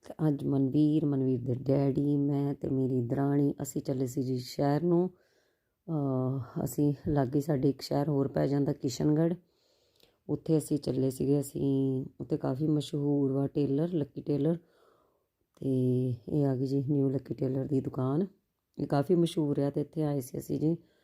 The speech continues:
ਆਪਣੇ ਹਸਬੈਂਡ ਵਾਸਤੇ ਮੈਂ ਲੈਣਾ ਹੀ ਸੀ ਕੁੜਤਾ ਪਜਾਮਾ ਬਣਾਉਣਾ। ਇੱਕ ਪ੍ਰੋਗਰਾਮ ਹੈ ਰਿਲੇਟਿਵਸ ਵਿੱਚ ਆਉਣ ਵਾਲਾ, ਤੇ ਕਹਿੰਦੇ ਮੈਂ ਕੁੜਤਾ ਪਜਾਮਾ ਪਾਉਣਾ, ਤੇ ਮੈਂ ਕਿਹਾ ਚਲੋ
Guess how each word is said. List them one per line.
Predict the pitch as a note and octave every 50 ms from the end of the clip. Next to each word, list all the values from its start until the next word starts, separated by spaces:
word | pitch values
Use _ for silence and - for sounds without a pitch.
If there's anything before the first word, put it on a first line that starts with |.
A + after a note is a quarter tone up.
| _ _ _ _ _ _ -
ਆਪਣੇ | B2 B2 - C#3 C#3+
ਹਸਬੈਂਡ | D3 C#3+ C3+ C3+ C#3+ C#3 C3+ C3+
ਵਾਸਤੇ | C3+ C#3 C#3 B2+ B2+ - - C3+
ਮੈਂ | C3+ C3+
ਲੈਣਾ | C3 C3+ C3+ C3 C3+
ਹੀ | C3+ C3+ C3+
ਸੀ | B2+ - - - C3+ C3+
ਕੁੜਤਾ | C3 - - C#3 B2 B2+ B2 - C#3 C3+
ਪਜਾਮਾ | C3+ - - C3+ B2 B2 B2+ B2 B2 B2 C3 D3+ F3 G3+ - - _ _ _ _ _ _ _ _ _ _ _ _ _ _ _ _ _ _ _ _ C#3+
ਬਣਾਉਣਾ। | C#3 C#3 C3+ B2+ C3 B2+ C3 C3 D3 - -
ਇੱਕ | - - - _
ਪ੍ਰੋਗਰਾਮ | - C3+ C3+ C#3 C3 C3+ C#3 C#3 C#3 C3+ C3+
ਹੈ | C3+ C#3+ D#3 E3+ E3+ E3 D3+
ਰਿਲੇਟਿਵਸ | C#3+ C3+ B2+ B2+ D3 C#3 A#2+ C3 - -
ਵਿੱਚ | C#3+ C3 - D3
ਆਉਣ | C#3 C#3 C3+ C3+
ਵਾਲਾ, | C#3 C#3 C#3+ C#3
ਤੇ | - D#3+
ਕਹਿੰਦੇ | C#3 C#3+ C#3 C#3+
ਮੈਂ | C#3 D3
ਕੁੜਤਾ | C#3+ - C#3 B2+ B2+ - C#3 C3+
ਪਜਾਮਾ | C#3+ C#3 C#3+ C3+ C3+ C#3
ਪਾਉਣਾ, | C3+ - C3+ C3+ B2+ C3+
ਤੇ | C3 C3 C#3
ਮੈਂ | C#3 C3+ B2+
ਕਿਹਾ | - D3
ਚਲੋ | - - C#3+ C3 C#3 C#3+